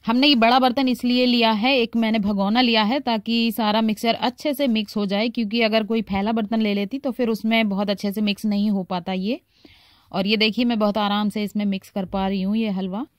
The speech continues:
अब इसके आप लड्डू भी बना सकते हैं या फिर इसको इसी तरीके से रख लें। मैं तो इसको ऐसे ही रख रही हूँ हलवे की फॉर्म में।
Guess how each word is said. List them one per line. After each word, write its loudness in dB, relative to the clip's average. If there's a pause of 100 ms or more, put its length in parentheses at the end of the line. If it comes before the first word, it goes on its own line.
(560)
अब 0
इसके -2
आप 2
लड्डू 2
भी 4
बना 2
सकते -4
हैं 2
या 0
फिर -2
इसको -4
इसी -2
तरीके -2
से -2
रख -4
लें। -2 (300)
मैं 0
तो 0
इसको -2
ऐसे 0
ही 2
रख -2
रही 0
हूँ 0
हलवे -2
की -2
फॉर्म -2
में। -2